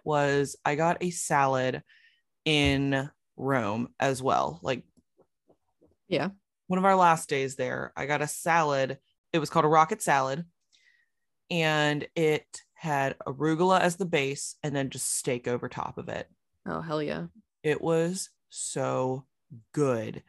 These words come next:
Speaker 1: It was, ugh, I love arugula now because of it. Uh, let's see. I mean, did you go to the Colosseum?
Speaker 2: Yeah, we went to the Colosseum.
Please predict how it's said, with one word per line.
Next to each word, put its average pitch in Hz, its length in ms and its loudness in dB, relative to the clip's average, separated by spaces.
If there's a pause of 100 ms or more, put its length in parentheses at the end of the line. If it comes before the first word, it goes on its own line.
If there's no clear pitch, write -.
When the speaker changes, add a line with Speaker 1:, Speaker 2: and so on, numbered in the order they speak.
(360)
Speaker 1:
It 147 140 -2
was, 139 540 -6 (1300)
ugh, 165 260 6 (160)
I 175 60 2
love 160 220 4
arugula 151 440 2
now 135 180 2
because 127 340 -4
of 120 100 -4
it. 120 200 0 (140)
Uh, 131 420 -2 (500)
let's - 120 -16
see. 131 540 -6
I 170 60 0
mean, 170 340 0
did 190 140 2
you 202 80 -2
go 233 140 2
to 220 60 2
the 226 60 0
Colosseum? 185 760 0 (680)
Speaker 2:
Yeah, 185 160 0
we 175 120 0
went 170 200 -4
to 220 100 -8
the 233 60 -2
Colosseum. 180 920 -6